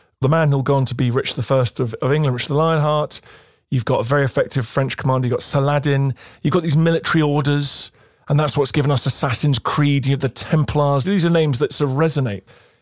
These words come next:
Is it just the drama of what's going on here, the characters? What, why is the Third Crusade so, loomed so large?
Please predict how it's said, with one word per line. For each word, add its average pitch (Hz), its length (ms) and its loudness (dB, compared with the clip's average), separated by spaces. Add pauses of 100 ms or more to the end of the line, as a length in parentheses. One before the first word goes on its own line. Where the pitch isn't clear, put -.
(140)
Is 214 140 2
it - 100 -2
just - 220 0
the 180 60 2
drama 160 480 2
of 175 120 0
what's - 160 -4
going 180 160 0
on 160 80 2
here, 185 120 2
the 175 100 -2
characters? 180 580 -2
What, 208 180 -2
why 233 180 2
is 220 100 0
the 202 80 0
Third 175 280 0
Crusade 131 400 -2
so, 131 160 -2
loomed 127 380 0
so 127 120 -2
large? 110 460 -4